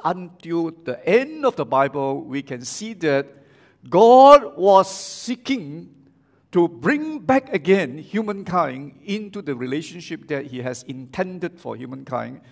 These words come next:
through Jesus Christ. And that is a Christmas story. And that can be seen even from Genesis onward, that God was still, and is still now, in the process of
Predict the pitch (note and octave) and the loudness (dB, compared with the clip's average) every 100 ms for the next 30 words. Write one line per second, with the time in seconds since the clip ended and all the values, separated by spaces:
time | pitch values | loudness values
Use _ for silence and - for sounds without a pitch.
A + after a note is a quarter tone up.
0 | _ _ - A3+ F3 D#3 D3 D3 - C3+ | _ _ -8 -8 -8 -14 -14 -16 -12 -12
1 | A#2 - - _ _ - A#2 C3+ A#2 - | -10 -16 -20 _ _ -14 -10 -10 -12 -16
2 | - C3 B2+ B2 - - B2+ C#3 - - | -16 -16 -18 -18 -20 -18 -16 -16 -20 -20
3 | _ _ _ _ _ _ _ _ _ _ | _ _ _ _ _ _ _ _ _ _
4 | _ _ - A#2 C#3+ C3 A2+ A2+ C#3+ C3+ | _ _ -14 -8 -8 -8 -12 -14 -14 -12
5 | B2 B2 B2 B2 A2+ G#2 B2+ A#2+ A#2 B2+ | -12 -10 -14 -16 -18 -14 -14 -14 -14 -16
6 | A#2 - A#2+ A2 A2+ A2 - A2 B2 _ | -18 -14 -16 -12 -10 -10 -12 -12 -14 _
7 | _ E3+ G3 D3+ C3+ B2 B2 - - G3+ | _ 2 2 -2 -6 -8 -10 -10 -14 -12
8 | G#3 A2+ A#2+ - _ _ _ _ - A2+ | -12 -10 -12 -14 _ _ _ _ -16 -12
9 | B2 - - G#3+ A3+ F3+ B2+ A#2 A#2+ - | -12 -12 -10 -8 -4 -2 -2 -4 -8 -14
10 | - A#2+ A#2+ - D#3 E3+ C#3 A2 B2 - | -18 -14 -14 -8 -6 -6 -10 -10 -12 -16
11 | _ _ _ - A#2+ | _ _ _ -8 -8